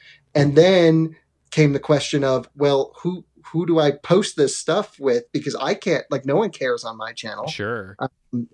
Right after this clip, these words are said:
Speaker 1: and that's been the weirdest thing with getting press cars is everyone, you know, signs up with an organization, works their way up, maybe gets a car a month,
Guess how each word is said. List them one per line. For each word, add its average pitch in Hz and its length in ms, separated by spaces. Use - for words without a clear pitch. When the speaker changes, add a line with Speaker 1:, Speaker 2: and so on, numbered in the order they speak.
Speaker 1:
and 139 200
that's 185 400
been 147 360
the 127 180
weirdest 165 560
thing 143 220
with 120 160
getting 120 240
press 120 280
cars 117 520
is 117 520
everyone, 180 640
you 165 100
know, 127 200
signs 156 400
up 156 160
with 147 140
an 143 80
organization, 135 800
works 135 280
their 160 140
way 139 260
up, 120 260
maybe 143 280
gets 156 320
a 151 80
car 139 600
a 135 60
month, 131 480